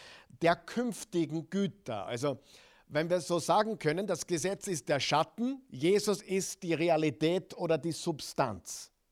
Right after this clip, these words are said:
Okay? Versteht das jeder? Sehr wichtig. Äh, was ist ein Schatten? Schatten ist eine unvollkommene Kopie. Es ist nicht die Substanz.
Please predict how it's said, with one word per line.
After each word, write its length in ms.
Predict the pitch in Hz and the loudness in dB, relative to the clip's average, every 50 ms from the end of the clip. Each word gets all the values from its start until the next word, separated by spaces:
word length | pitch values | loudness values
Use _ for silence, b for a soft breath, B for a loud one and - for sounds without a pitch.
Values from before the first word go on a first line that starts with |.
| _ _ - | _ _ -12
Okay? 420 | 107 104 - - 139 165 226 277 285 _ _ _ _ | -12 -8 -2 0 2 2 2 0 -4 _ _ _ _
Versteht 260 | - 117 - 165 160 | -10 -4 -4 -4 -2
das 120 | 175 147 135 | -4 -4 -2
jeder? 280 | 143 151 190 269 - _ _ b b b b b b b b | -2 0 0 -2 -6 _ _ b b b b b b b b
Sehr 280 | - - 160 170 180 | -6 2 4 4 4
wichtig. 480 | 165 156 123 - - - 110 - - _ B B B B B B B B B | 4 2 -2 -2 -6 -12 -14 -14 -16 _ B B B B B B B B B
Äh, 260 | - 151 156 151 147 139 - _ B B B B B B B _ - | 4 6 6 6 6 2 0 _ B B B B B B B _ -12
was 320 | - 143 165 202 233 208 | -4 2 4 4 6 4
ist 160 | 285 262 190 | 2 2 2
ein 160 | 165 147 139 | 2 2 2
Schatten? 640 | 127 - - 123 110 - _ - 104 - 95 - - _ _ - | 2 2 2 2 2 0 _ -10 -10 -10 -10 -12 -18 _ _ -10
Schatten 420 | - - 170 190 226 - - 240 | 0 4 4 4 4 2 -2 -4
ist 140 | 220 202 160 | -2 0 2
eine 200 | 170 160 160 165 | 2 2 2 0
unvollkommene 1040 | - - 226 226 247 240 190 - 185 180 175 160 - - 170 160 156 143 135 131 120 | -2 -2 0 2 2 0 2 6 6 8 6 6 4 4 4 4 4 4 2 2 0
Kopie. 600 | - - 123 117 107 - 190 226 240 247 262 247 - _ _ B B B B B B B B B | -2 -4 -4 -4 0 2 2 2 2 0 -2 -6 -10 _ _ B B B B B B B B B
Es 160 | B 139 127 147 | B -2 0 0
ist 200 | 139 - - 156 | -2 -2 -2 2
nicht 280 | 185 214 180 160 - | 2 2 2 2 0
die 60 | 165 143 | -2 -2
Substanz. 1000 | - - 139 131 113 - - - 147 151 190 254 285 269 - - - - - | 0 0 -2 -2 -2 -4 0 2 2 2 2 0 -2 -6 -8 -8 -8 -8 -12